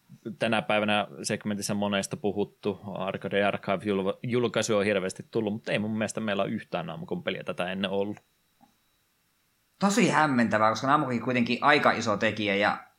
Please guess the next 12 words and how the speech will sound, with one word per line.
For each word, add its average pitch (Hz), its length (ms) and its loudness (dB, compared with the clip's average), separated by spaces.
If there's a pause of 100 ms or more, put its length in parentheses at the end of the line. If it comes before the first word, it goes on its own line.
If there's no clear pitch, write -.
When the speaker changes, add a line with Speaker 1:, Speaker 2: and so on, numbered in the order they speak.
Speaker 2:
olen 120 200 6
elämäni 127 360 6
aikana 113 300 4
aika 151 280 6
paljon 123 200 6
videopelejä 110 420 4
pelannut, 110 300 4
missä 101 180 -2
Namcon 110 300 4
logo 107 180 6
näkyy, 120 340 4
niin 101 180 -8